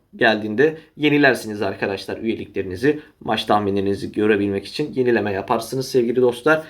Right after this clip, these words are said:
Sizler de dediğim gibi üyelikinizi şimdi oluşturabilirsiniz. Çünkü Kasım, e, ayında bunu ben yenileyeceğim arkadaşlar. Çünkü yaklaşık üç ay boyunca, yani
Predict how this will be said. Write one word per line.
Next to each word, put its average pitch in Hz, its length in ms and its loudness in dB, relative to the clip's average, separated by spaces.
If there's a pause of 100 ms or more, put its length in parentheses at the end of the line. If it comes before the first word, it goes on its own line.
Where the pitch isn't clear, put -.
(280)
Sizler 147 480 4
de 160 160 2
dediğim 143 280 -2
gibi 120 320 -2
üyelikinizi 113 560 -4
şimdi 117 260 0
oluşturabilirsiniz. 139 1000 0
Çünkü 143 440 -2
Kasım, 156 400 -2 (340)
e, 78 640 0
ayında 110 580 0 (220)
bunu 143 680 0
ben 123 100 4
yenileyeceğim 104 600 0
arkadaşlar. 82 640 -4 (220)
Çünkü 123 480 0 (120)
yaklaşık 113 600 -2
üç 160 200 -4
ay 120 200 4
boyunca, 110 480 2
yani 87 260 -4